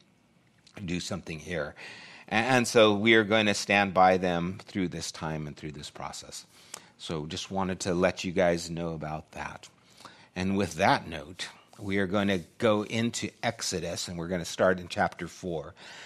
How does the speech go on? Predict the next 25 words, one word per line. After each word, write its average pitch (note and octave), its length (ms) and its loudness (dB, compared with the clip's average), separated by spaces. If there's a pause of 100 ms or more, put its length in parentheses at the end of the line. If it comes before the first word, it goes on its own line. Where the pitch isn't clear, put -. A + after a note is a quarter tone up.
(160)
A-, - 180 -6
and A#2 280 2
I - 500 -4
think D#3+ 240 2 (2500)
this A#2+ 360 2
ties E3 420 6
in A#2+ 220 6
a G2 80 4
lot G#2+ 340 6
to G2+ 320 0
a A#2 80 -4
lot A2 240 6
of G#2+ 100 4
the G#2 120 2
things G2 340 0
that F2+ 140 4
at G2 120 2
least G#2+ 240 0
I, G#2+ 380 4
I'm G#2+ 240 2
experiencing F#2 840 0
and D#2 80 -8
have F2+ 200 4
been F2+ 120 0
experiencing. E2 920 -8